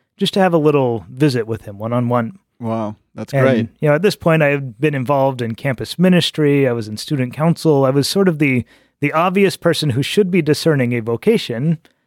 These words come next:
Speaker 1: But, uh, if you listened to the last episode, I had nothing on my mind about the priesthood up until this point. But I remember in our one-on-one conversation, he asked me directly, he said, "Have you ever thought of being a priest?"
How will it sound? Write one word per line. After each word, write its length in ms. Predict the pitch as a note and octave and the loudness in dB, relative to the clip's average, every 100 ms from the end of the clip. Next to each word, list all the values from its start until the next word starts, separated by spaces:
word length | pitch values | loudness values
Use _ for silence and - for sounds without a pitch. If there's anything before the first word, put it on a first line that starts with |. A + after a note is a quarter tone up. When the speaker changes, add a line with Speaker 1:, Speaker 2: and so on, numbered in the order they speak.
| _ _ - | _ _ -4
Speaker 1:
But, 280 | C#3 B2 - | -2 -2 -6
uh, 80 | A2 | -6
if 160 | G#2+ | -2
you 60 | D3 | 0
listened 440 | E3 - D3+ - | 0 0 -4 -4
to 100 | - | -4
the 100 | B2+ | 0
last 320 | A#2+ B2+ - | 0 0 -2
episode, 360 | C3+ B2 - B2 | -4 -4 -4 -2
I 60 | A#2+ | -2
had 180 | A#2+ | -2
nothing 600 | A2+ C3 D#3+ - D#3 C3+ | -4 -2 -2 0 -2 -2
on 180 | B2+ B2+ | -2 -4
my 140 | B2+ B2 | -2 -2
mind 300 | B2+ A#2 A2+ | 0 -2 -2
about 220 | A#2 A#2+ | -4 -4
the 80 | A#2+ | -6
priesthood 440 | - D3+ - A2+ | -4 -4 -4 -8
up 100 | A2 | -8
until 220 | B2 B2 | -10 -8
this 160 | A#2+ - | -10 -8
point. 440 | - F3+ C#3+ - _ _ _ _ _ - | 0 0 0 -4 _ _ _ _ _ -4
But 100 | E3 | 0
I 20 | |
remember 320 | G#3+ C4 A#3+ | 2 2 2
in 80 | D#3 | 2
our 120 | C#3 | 0
one-on-one 400 | C#3 G3 G3+ D#3 | 2 2 2 2
conversation, 640 | D3 C#3 C3+ - A#2 - A2+ | 0 -2 -4 -4 -6 -6 -8
he 140 | C3+ | -8
asked 260 | C#3 - - | -6 -6 -6
me 100 | C3+ | -6
directly, 460 | A2+ A2 - G#2+ A#2+ | -6 -6 -8 -12 -20
he 80 | - | -20
said, 180 | - | -16
"Have 120 | C3 E3 | -6 -2
you 80 | |
ever 180 | G#3+ C#4+ | 2 0
thought 320 | - A#2+ G#2+ | 0 -4 -4
of 240 | G#2+ G#2 - | -6 -10 -14
being 260 | G#2 G2 | -14 -14
a 60 | G2+ | -16
priest?" 720 | - - D3 G2+ - - - | -14 -4 -4 -4 -12 -18 -18